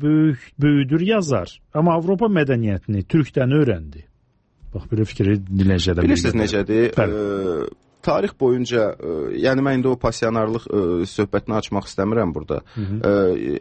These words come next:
Speaker 2: etnosların yüksəliş və eniş, ə, mərhələləri var da tarixdə. Hmm, ə, dövr var idi əlbəttə ki, ə,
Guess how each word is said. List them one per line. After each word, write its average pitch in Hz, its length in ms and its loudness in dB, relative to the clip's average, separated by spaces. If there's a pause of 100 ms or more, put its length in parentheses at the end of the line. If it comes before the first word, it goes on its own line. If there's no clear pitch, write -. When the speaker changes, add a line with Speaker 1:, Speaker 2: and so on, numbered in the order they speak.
Speaker 2:
etnosların 104 560 -2
yüksəliş 92 560 -4
və 87 120 2 (160)
eniş, 87 300 -2 (120)
ə, 73 260 -2
mərhələləri 80 680 0
var 71 200 -4
da 78 80 -6
tarixdə. 78 500 -4 (420)
Hmm, 87 440 0
ə, 76 100 0 (1600)
dövr 127 260 2
var 113 200 2
idi 110 160 -2
əlbəttə 104 400 -4
ki, - 200 -14
ə, 82 240 -2